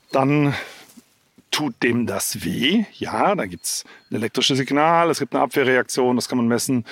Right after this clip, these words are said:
Und dann kann man eben messen, wie das elektrische Signal im Baum weiter nach unten wandert, zu den Nachbarbäumen. Und die lagern eben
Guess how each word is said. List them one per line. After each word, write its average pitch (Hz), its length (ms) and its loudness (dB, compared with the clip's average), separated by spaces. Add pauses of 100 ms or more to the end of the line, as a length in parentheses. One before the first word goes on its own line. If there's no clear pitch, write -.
(520)
Und 202 80 0
dann 190 80 2
kann 180 80 2
man 165 100 2
eben 143 140 2
messen, 139 260 2
wie 127 60 2
das 120 160 2
elektrische 120 420 2
Signal 113 300 2
im 110 100 0
Baum 104 180 2
weiter 107 200 0
nach 143 80 0
unten 202 240 0
wandert, 156 280 2
zu 127 120 -2
den 120 80 2
Nachbarbäumen. 143 560 2
Und 196 340 0
die 170 120 0
lagern 147 500 2
eben 156 260 0